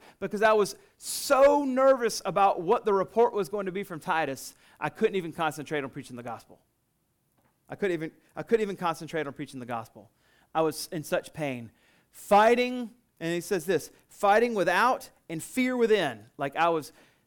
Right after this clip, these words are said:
there were things outside of me that were making me scared, and I had these, these fears in my heart that were going on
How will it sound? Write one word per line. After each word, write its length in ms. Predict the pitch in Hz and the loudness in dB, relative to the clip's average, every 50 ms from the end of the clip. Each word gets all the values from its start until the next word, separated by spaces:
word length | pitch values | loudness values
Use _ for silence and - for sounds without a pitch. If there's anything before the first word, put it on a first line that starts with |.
| _ | _
there 120 | - 151 170 | -6 -4 -2
were 80 | 170 | -2
things 300 | 156 - 240 240 233 - | -2 0 0 -2 0 0
outside 460 | 233 190 180 165 - - 226 220 233 240 | 0 0 0 0 2 4 6 6 6 4
of 80 | 240 | 2
me 80 | 247 247 | 0 2
that 160 | 220 214 - | 0 0 0
were 100 | 175 160 | 0 -4
making 320 | 156 180 208 214 - 220 | -2 -2 -2 -2 -2 -6
me 80 | 202 180 | -6 -6
scared, 480 | 170 - - - 233 233 247 247 240 214 | -6 -6 -2 4 6 6 8 6 4 2
and 100 | 196 180 | 0 -2
I 100 | 170 170 | -2 -2
had 140 | 190 196 | -2 -2
these, 200 | 175 190 165 - _ _ _ _ _ _ | -4 -4 -8 -8 _ _ _ _ _ _
these 120 | - 156 - | -10 -10 -10
fears 320 | - - 233 247 240 185 | -6 -4 -4 -4 -2 -4
in 80 | 214 208 | -4 -4
my 160 | 202 196 180 | -2 -4 -4
heart 360 | 151 160 190 175 147 - 135 | -2 -2 -2 -2 -2 -2 -4
that 120 | 160 160 110 | -6 -6 -6
were 80 | 165 | -6
going 240 | 139 156 156 151 143 | -4 -4 -4 -2 -2
on 240 | 139 135 131 127 | -4 -4 -6 -8